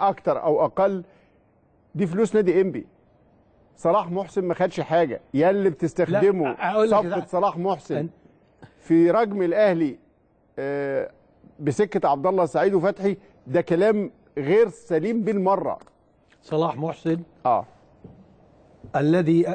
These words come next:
Speaker 2: آه، حصل عليه أقل بكثير مما يحصل عليه،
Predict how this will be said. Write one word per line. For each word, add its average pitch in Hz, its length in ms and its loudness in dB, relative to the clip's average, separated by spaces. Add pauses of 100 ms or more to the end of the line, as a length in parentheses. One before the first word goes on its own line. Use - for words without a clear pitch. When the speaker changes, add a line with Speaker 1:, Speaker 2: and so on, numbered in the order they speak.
(160)
Speaker 2:
آه، 143 200 2
حصل 160 380 0
عليه 156 440 2
أقل 165 440 0
بكثير 190 880 0 (420)
مما 151 220 2
يحصل 160 280 0
عليه، 165 420 2